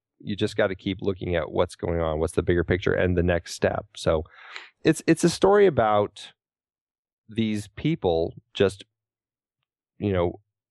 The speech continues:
in love with this game that they're infused with. And,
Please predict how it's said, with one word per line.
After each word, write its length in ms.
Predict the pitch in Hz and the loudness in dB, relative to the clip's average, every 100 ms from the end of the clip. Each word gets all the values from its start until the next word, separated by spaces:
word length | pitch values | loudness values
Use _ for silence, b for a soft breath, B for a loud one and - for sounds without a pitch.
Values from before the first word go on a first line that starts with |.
| _ _ _ 127 | _ _ _ 4
in 180 | 113 | 6
love 380 | 107 104 117 135 | 6 6 6 4
with 260 | 131 127 120 | 4 2 2
this 220 | 120 110 | -4 -4
game 340 | 104 104 110 | -2 0 0
that 140 | 95 90 | -2 0
they're 180 | 95 92 | 0 0
infused 640 | 92 - 110 120 123 - | -2 -2 0 2 0 -2
with. 280 | - - - | -2 -2 0
And, 220 | - | 0